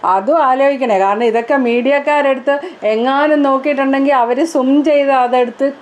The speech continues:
ക്ലീൻ ആയിട്ട് കാണിക്കും. എന്നിട്ട് നാളത്തെ വലിയ തമ്പനയിലായിരിക്കും അന്നാരാജൻ്റെ ഡാൻസ് നോക്കിയിരിക്കുന്ന മന്ത്രി, ഏത് മന്ത്രിയാണോ ആ പേരും. എന്നിട്ട്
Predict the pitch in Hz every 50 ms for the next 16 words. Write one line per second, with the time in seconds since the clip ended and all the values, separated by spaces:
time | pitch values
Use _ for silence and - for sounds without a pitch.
0 | - - 254 254 262 277 302 294 277 262 247 240 233 247 226 220 202 190 185 170
1 | 175 165 - 330 359 247 - 190 208 214 240 269 269 294 269 262 254 262 277 269
2 | 277 302 285 269 254 247 247 254 269 285 285 285 262 233 226 226 220 247 247 262
3 | 262 269 277 285 277 262 240 226 220 220 226 220 208 - - - 196 202 208 214
4 | 226 240 247 247 240 247 240 233 226 214 220 214 208 208 196 190 190 196 202 220
5 | 254 - - 247 226 214 208 208 202 190 - 214 202 196 196 196 196 196 190 190
6 | 185 190 202 196 202 196 185 180 185 196 226 226 233 220 214 208 202 196 190 190
7 | 185 175 165 160 156 - - - 262 - - 196 202 220 214 - 220 202 196 196
8 | 190 180 160 - 180 196 214 233 233 208